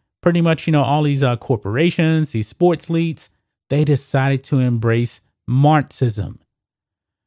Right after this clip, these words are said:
I stand behind this player here who did not want to take a knee, and he took himself out of the match. He's standing on his principles. Doesn't mean that he's racist. Probably just means he's not a Marxist.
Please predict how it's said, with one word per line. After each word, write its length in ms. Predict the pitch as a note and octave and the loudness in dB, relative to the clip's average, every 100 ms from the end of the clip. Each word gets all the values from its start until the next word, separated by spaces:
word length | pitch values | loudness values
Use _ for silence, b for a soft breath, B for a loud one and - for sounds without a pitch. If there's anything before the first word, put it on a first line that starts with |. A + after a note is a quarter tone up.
| _ _ _ _ _ _ - | _ _ _ _ _ _ -2
I 120 | F3 | -2
stand 300 | - E3+ D3+ | 2 2 2
behind 240 | C#3+ C#3+ | 2 2
this 120 | C3 | 0
player 340 | - - C3+ B2 | -2 0 0 0
here 440 | A#2+ C3 B2+ C3+ _ _ _ _ _ _ _ _ _ | 0 0 0 -2 _ _ _ _ _ _ _ _ _
who 340 | E3+ C#3+ C#3 - | 0 2 0 -4
did 180 | B2 C#3 | -2 0
not 180 | C3+ C3+ | 0 0
want 160 | C3 B2 | 0 0
to 60 | |
take 200 | - B2 | -2 -4
a 60 | A2+ | -2
knee, 240 | B2 D3 | -2 0
and 140 | C3 A#2+ | 0 0
he 160 | C3+ | -2
took 240 | C#3 D3+ C#3+ | -2 -2 0
himself 400 | D3 - C#3+ D3 | -2 0 0 0
out 100 | C#3+ | 0
of 60 | |
the 60 | D3 | 0
match. 440 | D#3 C#3+ - - _ _ - | -2 -4 -8 -20 _ _ -4
He's 180 | E3 - | -4 -4
standing 640 | - - C#3 D#3 E3 E3 | -8 -2 0 0 -2 -2
on 200 | C#3+ D3 | 0 2
his 200 | D#3 D#3 | 2 0
principles. 760 | - - F#3+ - G#2 - - - _ _ _ _ _ _ - | -2 0 0 0 -6 -8 -12 -20 _ _ _ _ _ _ 0
Doesn't 180 | D#3 | 2
mean 160 | D3+ D3+ | 2 2
that 140 | B2+ | 0
he's 180 | A#2+ A2+ | -2 -6
racist. 640 | G#2 D3+ A3+ D#3+ F#3+ - _ _ _ _ _ _ - | -2 0 0 -2 -4 -6 _ _ _ _ _ _ -6
Probably 220 | A3+ F#3+ | -2 0
just 200 | D#3+ - | -2 -2
means 200 | F3+ E3+ | -2 0
he's 160 | F3+ | -2
not 160 | F3 F3+ | 0 0
a 20 | |
Marxist. 600 | F3+ G#3+ - A#2+ - - | 0 -2 -4 -8 -10 -18